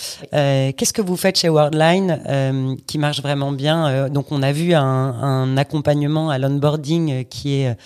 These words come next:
Speaker 2: euh, très, euh, minutieux et très suivi. Euh, qu'est-ce que vous avez, euh, pris d'autre comme, euh, engagement ? Euh, quelles actions vous avez menées ?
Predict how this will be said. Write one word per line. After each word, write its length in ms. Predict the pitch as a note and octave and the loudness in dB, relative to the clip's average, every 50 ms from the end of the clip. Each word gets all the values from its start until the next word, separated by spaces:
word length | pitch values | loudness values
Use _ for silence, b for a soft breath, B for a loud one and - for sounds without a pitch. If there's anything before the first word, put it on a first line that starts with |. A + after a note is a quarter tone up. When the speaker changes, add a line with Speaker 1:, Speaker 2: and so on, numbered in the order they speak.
| B B B B B B | B B B B B B
Speaker 2:
euh, 180 | - C#3 C3 C3 - - - | -2 0 0 0 -2 -4 -8
très, 560 | - - - D3 D3 D3 C3+ B2+ B2 A#2+ A#2 B B B B B - | -8 -4 0 2 2 4 4 2 0 -2 -4 B B B B B -6
euh, 100 | C3 C3 | -2 0
minutieux 800 | C#3 D3 D#3 D#3+ D#3+ D#3+ D#3+ - - - - F3+ G3+ B3 A#3 G3 - | 2 4 4 4 6 4 4 2 2 2 4 4 4 4 4 2 -2
et 180 | - C#3 C3 | -2 -2 -2
très 200 | - - - E3+ | -2 -4 -4 -2
suivi. 540 | D#3 - - - E3 D#3 D3+ F3 G#3+ B3 A#3+ F#3 | -2 -2 -2 -2 -4 -4 -2 -2 -2 0 0 0
Euh, 160 | D3+ D3+ D3 | 0 0 -2
qu'est-ce 240 | - - F3+ - - | -4 -4 -4 -4 -2
que 80 | - | -2
vous 220 | F3 D3 D#3 C#3 D3 | -2 -2 0 0 2
avez, 320 | C#3 C3+ C#3+ C#3+ C#3+ C#3 | 2 2 2 2 2 2
euh, 140 | B2+ A#2+ A#2+ B2 A#2+ - B B B B B B B B _ _ _ - | 2 0 0 -2 -6 -8 B B B B B B B B _ _ _ -6
pris 260 | B2 - - E3 E3+ | -6 -4 -4 -4 -4
d'autre 480 | D3 C#3+ D3+ D#3 E3 - - - C3+ | 0 2 2 2 2 -2 -4 -6 -6
comme, 300 | - - C#3+ C#3 C#3 C#3 | -2 0 2 2 4 4
euh, 200 | C3+ C3 B2+ B2 | 4 4 2 2
engagement ? 680 | A#2+ B2+ C3 B2 C3 B2+ A#2+ B2 B2+ A#2+ B2 C#3 D3 C#3+ | 2 0 0 0 0 0 0 -2 -4 -4 -2 -2 0 0
Euh, 80 | B2 B2 A#2 | 0 0 0
quelles 260 | - C#3 C3+ B2+ B2 | -2 -2 -2 0 0
actions 300 | C3 B2+ - - C#3+ C#3+ | 0 0 0 -2 0 0
vous 160 | C3+ C3+ B2 C3 | 0 0 0 0
avez 160 | B2+ B2 B2 | 2 2 2
menées ? 260 | B2 B2 B2 B2+ | 2 2 2 0